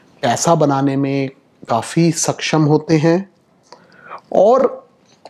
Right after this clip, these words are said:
लोगों के बीच में लड़ाइयाँ करवा देते हैं। That means, इनकी जो nature होती है, वो थोड़ी backbiting की होती है।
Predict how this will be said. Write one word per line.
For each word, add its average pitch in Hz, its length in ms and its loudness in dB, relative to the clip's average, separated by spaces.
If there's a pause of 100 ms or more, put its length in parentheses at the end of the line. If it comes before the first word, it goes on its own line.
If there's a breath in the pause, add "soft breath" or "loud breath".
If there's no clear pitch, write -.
(540)
लोगों 175 600 2
के 233 80 2
बीच 156 300 -4 (100)
में 143 360 -2
लड़ाइयाँ 117 440 -2
करवा 87 320 -4
देते 76 300 -6
हैं। - 200 -14 (960 soft breath)
That 127 200 -4
means, 151 280 2 (200)
इनकी 127 360 -2
जो 131 100 0
nature 120 360 -2
होती 117 280 -2
है, 131 100 0
वो 196 140 -2
थोड़ी 123 500 -2 (640)
backbiting 82 640 -4
की - 80 -4
होती - 260 -6
है। - 120 -10